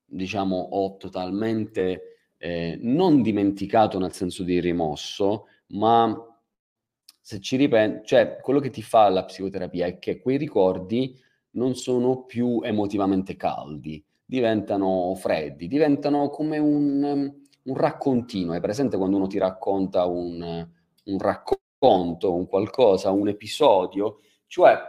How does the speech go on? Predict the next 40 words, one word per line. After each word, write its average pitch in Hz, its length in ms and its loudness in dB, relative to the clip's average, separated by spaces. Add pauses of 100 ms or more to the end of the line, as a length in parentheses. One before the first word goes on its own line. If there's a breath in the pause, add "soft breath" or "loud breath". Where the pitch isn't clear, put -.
(180)
lo 127 120 -6
puoi 151 180 4
ascoltare, 123 920 2
ma 117 200 0
non 127 280 0
ti 113 200 -12
tocca - 640 -6 (140)
più 95 420 -8
emotivamente, 78 840 -12
che 123 220 4
è 107 40 4
una 98 140 2
grandissima 92 640 -6
cosa, 82 600 -4
eh. - 80 -16 (4000)
E 131 300 8
ancora 123 460 6
con 107 80 0
sto - 160 -8
contatto 98 520 -4
fisico, 85 760 -6
alcuni 107 320 0
pazienti 107 400 2
hanno 95 140 -2
difficoltà 92 520 -2
perché 98 300 -2
sentono 95 280 -4
che 87 80 -4
gli 87 120 -4
manca 90 240 -4
il 82 80 -12
contatto 85 440 -10
fisico. 73 320 -16
Scusate 151 400 -2
ragazzi, 104 380 -2
io 160 60 -4
non 117 180 0
lo 90 80 -4
so 110 180 -2
voi, 90 280 -2